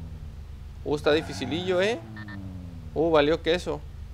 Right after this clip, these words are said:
A ver, ponlo en modo Super Drift. Mira, ponlo en modo Drift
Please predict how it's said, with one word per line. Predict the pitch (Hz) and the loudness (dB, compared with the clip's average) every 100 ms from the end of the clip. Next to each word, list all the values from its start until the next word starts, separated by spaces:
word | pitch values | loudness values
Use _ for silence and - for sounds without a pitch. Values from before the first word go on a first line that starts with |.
| - - - - - - - - - - | -12 -12 -12 -12 -10 -10 -10 -10 -10 4
A | 135 | 10
ver, | 147 147 | 10 10
ponlo | 160 190 | 6 6
en | |
modo | 196 202 208 | 4 4 4
Super | 208 156 135 | 2 2 4
Drift. | 160 185 - | 4 2 2
Mira, | 147 123 | 2 2
ponlo | 147 160 | 2 -2
en | 175 | 0
modo | 190 190 | 2 2
Drift | 185 190 | 4 2